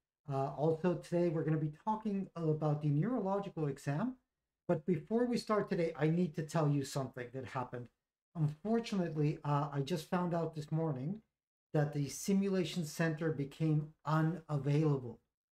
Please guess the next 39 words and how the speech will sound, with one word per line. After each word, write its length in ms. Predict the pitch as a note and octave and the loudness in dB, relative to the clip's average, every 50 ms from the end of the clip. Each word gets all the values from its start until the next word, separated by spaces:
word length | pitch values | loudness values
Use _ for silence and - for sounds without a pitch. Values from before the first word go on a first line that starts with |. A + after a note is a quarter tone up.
| _ _ _ _ _ _ _ _ _ _ _ _ _ _ _ _ _ - | _ _ _ _ _ _ _ _ _ _ _ _ _ _ _ _ _ 2
So 440 | F#3+ G#3 G#3+ G3+ F#3 F3 F3 E3+ | 2 4 4 4 4 4 4 4
we 160 | E3+ E3 E3 D3+ | 2 2 0 0
had, 240 | D3+ F3 F3+ E3 | 0 -2 -2 0
like, 160 | D#3+ D#3+ D#3 D#3+ | -2 -2 -2 -4
a 120 | D3+ - - | -6 -6 -6
huge 420 | - F3+ F#3 F#3+ F#3 D#3 - - - | -2 0 2 2 2 0 -2 -8 -2
change 280 | - D#3+ D#3+ D#3+ D3+ | 0 0 2 2 0
of 180 | D#3 D3+ D3+ - | -2 -4 -4 -4
plans, 580 | - D#3+ D3+ D3 D3 D3 D3 C#3+ D3 C#3+ D3 - - _ | -2 0 2 4 4 4 4 2 2 0 -2 -6 -12 _
and 280 | C3+ C3+ C3+ C3 C3 | -6 -6 -4 -4 -2
unfortunately, 720 | C3+ C3 B2+ - - - B2 A#2+ - - D#3+ D#3+ D#3+ D3+ D3+ - - _ _ _ _ _ - | -4 -4 -4 -2 -2 -2 -2 0 -2 -2 0 0 0 0 -2 -6 -12 _ _ _ _ _ 0
uh, 200 | D3 C#3+ C#3+ C#3 C3 | 2 2 2 0 0
we're 140 | B2+ D3 | 2 2
not 260 | C#3+ D3+ D3+ D3 D#3 E3 | 4 6 6 4 4 4
at 120 | D#3+ D#3+ | 2 0
the 80 | D#3+ D3+ | -2 -4
simulation 560 | - - D3 D3 C#3+ C#3+ C#3+ C#3 - D3+ D3 | 0 2 2 2 4 2 0 0 -2 -2 -2
center 320 | - - D3 C#3+ - C#3+ | 0 0 -2 -2 -2 -6
today. 480 | C3+ - - C3+ C3+ C3 C3+ C#3 C3 C3 - _ _ _ _ _ _ _ _ _ | -6 -4 -4 -2 -2 -2 -2 -2 -4 -4 -8 _ _ _ _ _ _ _ _ _
So, 440 | - F3 D#3+ D#3 D3+ D3+ D3+ D#3 D3+ | 2 4 4 6 6 4 4 2 0
uh, 300 | D3+ D3 D3 D3 D3 D3 D3 | -2 0 2 2 2 2 2
we're 140 | C#3+ D3 D3 | 2 2 2
going 260 | D3 D3+ F3 F3+ E3 D3+ | 2 2 0 -2 0 -2
to 60 | F#3+ | -2
be 360 | D#3 G3 F#3+ F#3 F3+ F3+ - - _ | 0 2 2 2 2 -2 -6 -12 _
changing 540 | - - - G#3 A3+ A#3 A3+ A3 A#3+ A3+ A3 | -6 -2 2 2 4 4 4 2 2 0 0
a 60 | G#3 | 0
little 240 | G3+ G#3+ C#4+ D#4+ D#4+ | 0 0 0 0 0
bit 100 | D#4+ C#4 | 2 2
our 140 | B3 A3+ G3+ | 2 2 0
topic 400 | - - A3 A3 A3 A3 G#3 - | 0 0 0 0 2 0 -2 -2
for 100 | - G3 | -4 -4
today. 160 | - F#3 F#3+ | 0 2 2
We're 140 | G3 F#3+ F#3 | 2 2 0
still 240 | E3 - - A3 A3+ | 0 0 0 0 2
gonna 200 | A3+ A#3+ B3 A#3+ | 2 2 2 2
do 120 | A#3 A#3+ | 2 0
physical 340 | A3+ - A#3 A#3 A#3 A#3 G#3+ | 0 -2 -2 -2 -2 -2 -2
exam, 460 | G3 - - F#3+ F#3+ G3 A3+ B3+ B3+ | -2 -2 -2 0 0 0 0 -2 -4